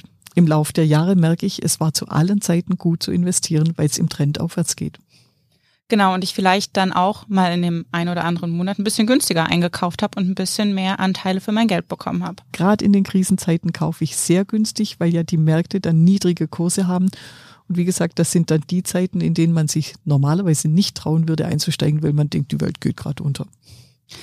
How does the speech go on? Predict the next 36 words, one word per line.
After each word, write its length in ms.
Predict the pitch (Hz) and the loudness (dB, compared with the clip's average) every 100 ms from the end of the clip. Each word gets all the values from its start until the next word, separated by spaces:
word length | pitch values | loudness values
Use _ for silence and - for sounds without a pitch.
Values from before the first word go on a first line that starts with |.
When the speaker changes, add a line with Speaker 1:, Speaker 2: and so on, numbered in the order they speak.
| - | -14
Speaker 2:
Wenn 140 | - 196 | -6 -2
wir 100 | 202 | -2
jetzt 200 | 202 - | -2 -2
über 360 | 196 202 202 | 2 4 4
den 200 | 202 202 - | 4 0 2
Einstiegszeitpunkt 1200 | 185 208 240 - - - - 202 240 - 190 190 | 0 2 0 -2 -6 -6 -2 0 0 -4 -4 -4
sprechen, 480 | - - 185 220 202 | -6 -2 0 2 2
gibt 200 | 214 - | 0 -2
es 160 | 277 | -4
denn 420 | - 220 220 214 - | -2 0 0 0 -4
bei 220 | 196 202 | -2 0
so 80 | 196 | 2
einem 220 | 196 185 | 0 0
Sparplan 560 | 175 - 190 208 - 214 | -4 -2 -2 -2 -2 0
noch 100 | 196 - | 0 0
andere 260 | 190 208 | -2 -2
Faktoren, 540 | 202 208 - - 196 196 | -6 -8 -10 -2 0 2
die 80 | |
ich 100 | 196 | 0
berücksichtigen 680 | - 190 220 - 202 - 180 | -2 -4 -2 -2 -4 0 -2
sollte? 280 | 170 170 180 | 0 0 2
Also 280 | 185 185 185 - - - _ _ _ - | 2 2 2 -4 -20 -20 _ _ _ -8
ist 100 | 160 | -4
es 100 | 196 | 0
beispielsweise 760 | 185 190 - 185 185 185 185 | 2 0 -2 0 2 2 0
relevant, 400 | 180 175 175 185 | -2 0 0 0
an, 380 | - 180 170 - - | 0 -2 -2 -6 -6
an 220 | 170 170 | -2 -2
welchem 280 | 160 202 180 | -2 -4 -6
Tag 300 | - 170 - | -2 -4 -2
des 220 | 180 - | -6 0
Monats 420 | 180 233 269 202 | 4 4 4 2
ich 160 | - - | -4 -6
meinen 220 | 156 165 | -6 -6
Sparplan 440 | - 151 - 156 | -6 -6 -4 -8
einrichte? 560 | - 160 165 165 - | -6 -6 -6 -10 -12